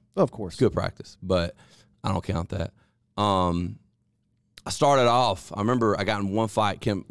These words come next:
Speaker 2: really early in kindergarten where the guy out-wrestled me and got on top of me and mounted me
Speaker 1: Mm-hmm.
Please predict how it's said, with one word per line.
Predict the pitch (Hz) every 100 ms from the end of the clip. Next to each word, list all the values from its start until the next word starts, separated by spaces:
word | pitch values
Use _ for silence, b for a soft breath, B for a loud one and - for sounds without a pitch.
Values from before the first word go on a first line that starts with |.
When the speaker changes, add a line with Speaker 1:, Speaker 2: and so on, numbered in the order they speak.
| - -
Speaker 2:
really | 98 117 120
early | 107 110 104
in |
kindergarten | 104 104 98 101 95
where | 90
the | 87
guy | 95 98 95 - _ _ -
out-wrestled | 95 87 98 95 87
me | 82 82 82 _ _
and | 90
got | 92
on | 90 85
top | 92 92
of |
me | 92 87
and | 85
mounted | 87 87 82 82
me | 82 - _ 110
Speaker 1:
Mm-hmm. | 107